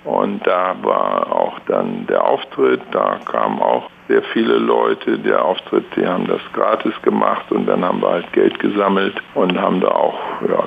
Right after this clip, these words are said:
zweieinhalbtausend Euro gesammelt bei der Gelegenheit. Ansonsten haben wir die Leute persönlich angesprochen oder auch eben über die Presse und Internet, äh, das, äh, auch bekannt gemacht, ne? Und ja, so dass eigentlich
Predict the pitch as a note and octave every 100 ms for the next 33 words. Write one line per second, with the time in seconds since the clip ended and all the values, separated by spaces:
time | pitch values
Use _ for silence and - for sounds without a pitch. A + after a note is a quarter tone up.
0 | - - G1+ D#2 D#2+ - - G1+ E2+ D#2+
1 | - - G2 E2 E2 E2 E2+ - F2 F2
2 | F2+ E2+ D2 B1 - - - C#2+ C#2+ D2
3 | D2 C#2+ - - - - - - - -
4 | - B2+ D3 E3+ - C#3+ C3 B2 B2 B2+
5 | A#2+ A#2+ A#2 G#2+ G#2+ G2 F2+ B2+ D3+ D3+
6 | - D3+ C#3+ D3 D#3 D3 C#3 - A2 A2+
7 | A2+ G2+ G#2 A2+ G#2+ G#2+ G#2 G2+ - -
8 | G#2 - A#2 G2+ G2 G2 G2+ G2 G#2+ G2+
9 | G2+ G2 G2 F#2 - G#2 F#2+ F#2 F#2+ G2+
10 | F#2+ F#2 - - - F#2 F#2+ - - -
11 | - E2 D#2 - D2 C2 B1 - - -
12 | C#2+ G#2+ A#2 - - - - - - G1+
13 | - - G1+ G1+ - G1+ - D#2